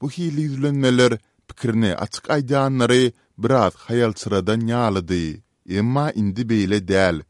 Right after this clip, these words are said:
Bu hili hökümetçi pikirli ulanynja jogap hökmünde aktivistler we ýurt içindäki raýatlar watan we hökümet dönüklük we tanqid düşünjelerini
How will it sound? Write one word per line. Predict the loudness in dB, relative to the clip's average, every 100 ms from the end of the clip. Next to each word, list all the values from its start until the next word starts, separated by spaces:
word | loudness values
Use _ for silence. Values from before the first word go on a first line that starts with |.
| _
Bu | -10
hili | -6 -2 -2 0
hökümetçi | -4 -2 -4 -4 -10
pikirli | -10 -8 -4
ulanynja | -2 0 2 0 0 0 0 0
jogap | 0 0 -2
hökmünde | -10 -6 -4 0 4 6 4 0 _ _
aktivistler | -6 -4 -4 -2 -2 -2 -2 -2
we | 0 -2 -2
ýurt | -4 -8
içindäki | -6 -2 -2 -2 -2
raýatlar | 0 0 -2 2 2 2 -2 _ _ -2
watan | 0 0 0 -2
we | 0 -4
hökümet | -4 -6 -2 -2 -4 _ _ _ _ 0
dönüklük | 2 4 0 -2 -8
we | -4 -4
tanqid | -2 -2 -2 -8 -8
düşünjelerini | -10 -6 -2 2 2 4 2 2